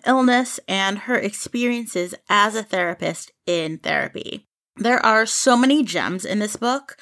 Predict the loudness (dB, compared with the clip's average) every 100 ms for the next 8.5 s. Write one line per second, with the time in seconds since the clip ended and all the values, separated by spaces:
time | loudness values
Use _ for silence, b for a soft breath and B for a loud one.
0 | B B -2 0 0 0 -2 -2 -2 -2
1 | -2 -4 -4 -6 -6 -6 -2 0 -2 -2
2 | -4 0 2 2 0 0 0 -2 0 -2
3 | -4 -6 -4 -4 -4 -8 -10 -8 -8 -10
4 | -16 _ _ -4 -2 -2 -2 2 2 2
5 | 0 0 2 0 -4 -6 -8 -8 -6 -4
6 | -4 -4 -4 -6 0 0 0 -4 -4 -6
7 | -4 -8 -8 -10 _ _ -10 -4 -2 0
8 | 0 -2 -2 -4